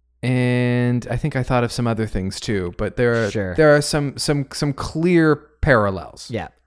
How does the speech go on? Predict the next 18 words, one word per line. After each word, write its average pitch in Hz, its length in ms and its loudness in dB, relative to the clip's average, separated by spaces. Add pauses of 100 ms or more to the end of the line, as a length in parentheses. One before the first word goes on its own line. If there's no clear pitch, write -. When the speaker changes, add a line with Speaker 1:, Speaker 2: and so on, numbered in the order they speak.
(320)
Speaker 1:
But 208 80 6
you're 254 80 8
right. 214 140 10
They're 208 140 8
in 262 120 2
the 254 80 2
same, 202 380 2 (180)
same 185 180 0
clothes, 160 460 6
which 131 120 -2
is 127 100 -6
kind 113 160 -4
of 107 60 -6
suspicious. 95 600 -6
Speaker 2:
Mm-hmm. 95 240 -12
Speaker 1:
And 165 180 2
their 170 160 4
names 160 840 0